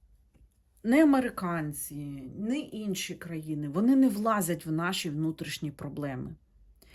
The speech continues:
Це наша справа, це не справа американців.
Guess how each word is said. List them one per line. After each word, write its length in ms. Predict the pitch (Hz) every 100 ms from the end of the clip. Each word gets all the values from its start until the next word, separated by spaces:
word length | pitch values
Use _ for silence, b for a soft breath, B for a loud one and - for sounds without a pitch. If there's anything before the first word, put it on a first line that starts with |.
| b b -
Це 360 | 262 247 220 214
наша 540 | 160 156 180 - 180 170 -
справа, 760 | - - 160 165 143 127 101 -
це 180 | -
не 140 | 226 202
справа 500 | - - 208 214 185
американців. 840 | 180 170 170 170 156 143 131 -